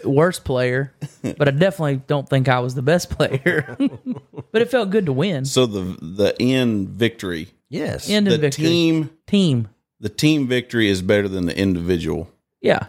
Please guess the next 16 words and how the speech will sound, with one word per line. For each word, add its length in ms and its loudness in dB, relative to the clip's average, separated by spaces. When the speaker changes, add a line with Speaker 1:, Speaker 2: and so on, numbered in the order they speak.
Speaker 2:
accolades. 580 -2
Speaker 3:
Yes, 400 0
I 160 0
don't 180 0
want 280 -2
any 240 0
glory 500 -2
<laughs> 400 -6
in 140 0
the 60 0
moment. 520 -2
<laughs> 1500 -10
Speaker 1:
Team 360 4
above 380 2
me. 340 -4
Speaker 3:
Yes. 600 -4